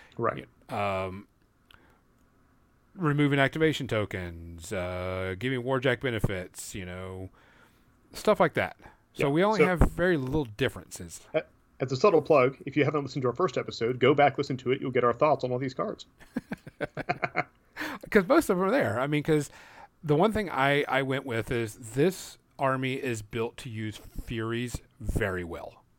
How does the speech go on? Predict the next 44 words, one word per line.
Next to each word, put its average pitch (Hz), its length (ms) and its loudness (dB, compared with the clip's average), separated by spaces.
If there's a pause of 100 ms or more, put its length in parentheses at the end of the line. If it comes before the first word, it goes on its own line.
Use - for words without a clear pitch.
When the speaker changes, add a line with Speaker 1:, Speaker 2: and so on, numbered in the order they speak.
(260)
Speaker 1:
Yes. - 460 -6 (640)
Speaker 2:
And 123 120 -4
that's 123 160 2
when 131 120 0
I 123 80 0
was 113 100 0
like, 120 300 2
"Oh, 104 260 0 (600)
I'm 151 200 0
gonna 117 220 -2
take 110 260 -8
and 135 140 -6
just 101 400 -4 (340)
go 95 140 -6
crazy 95 340 -6
with 82 140 -12
this." - 320 -14 (760)
Speaker 1:
Yeah, 208 120 2
it's - 180 -6
like, 139 100 0
I've 143 120 -2
got 180 140 4
four 165 340 0
models 143 360 2
that 127 160 0
can 127 140 -4
cast 120 300 -2
Furies, 131 280 2
and 117 120 -4
half 139 280 0
of 143 100 -8
them 113 180 -4
do 131 200 0
it 123 60 0
as 120 180 -2
just - 320 -10
a - 60 -10
secondary 123 480 -2
bonus 110 340 -6
feature. - 340 -14 (140)
Speaker 2:
Yeah. 104 200 0 (1400)
I 160 40 -6
mean, 160 220 0
I, 143 140 -2